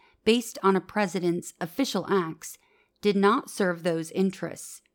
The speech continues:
and held that a former president could remain immune from such suits. For a federal criminal prosecution, however, the analysis comes out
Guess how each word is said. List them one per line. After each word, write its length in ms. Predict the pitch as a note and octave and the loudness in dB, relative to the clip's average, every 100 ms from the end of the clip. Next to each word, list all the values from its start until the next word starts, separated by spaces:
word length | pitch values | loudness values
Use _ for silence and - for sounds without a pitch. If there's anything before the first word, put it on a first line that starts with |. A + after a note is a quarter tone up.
| - | -2
and 160 | F#3+ F3 | 0 2
held 300 | F#3+ F#3 D#3+ | 2 0 0
that 100 | F3 | -4
a 60 | |
former 340 | E3 A3+ G#3 F#3 | 0 2 2 2
president 720 | - G#3 G3+ F3+ F3 D#3+ - | 0 0 0 0 0 -2 -2
could 220 | G3+ G3 | -2 0
remain 480 | F3+ F3+ F3+ F3 E3+ | 2 4 6 4 2
immune 480 | - F3+ F#3 A#3+ A#3 | 2 4 4 4 2
from 260 | - E3 | 2 -2
such 300 | E3 D#3+ - | -2 -6 -8
suits. 600 | - E3 D3+ - - - _ _ _ _ _ _ _ _ _ _ | -8 -6 -8 -10 -18 -18 _ _ _ _ _ _ _ _ _ _
For 380 | - G3+ G3 | -2 2 4
a 240 | F3 F3+ F3 | 4 2 0
federal 500 | - G3+ F#3+ F3+ F3 | 4 4 6 4 2
criminal 600 | - - C#4 C#4 G#3+ E3 | -2 2 6 8 8 6
prosecution, 800 | F#3 D#3+ - D#3+ E3+ D#3 E3+ D#3 | 2 0 -2 -6 -4 0 0 0
however, 680 | E3 D3+ D3 D#3 C#3+ D3 _ _ _ _ | -2 -4 -6 -8 -8 -10 _ _ _ _
the 120 | F#3+ F3+ | 2 4
analysis 720 | F3+ A#3 A#3+ F3+ - D#3 - | 6 4 4 0 0 -2 -2
comes 320 | F3+ E3 D#3+ | -2 0 0
out 440 | D3+ D3 D3+ - | -2 -2 -8 -14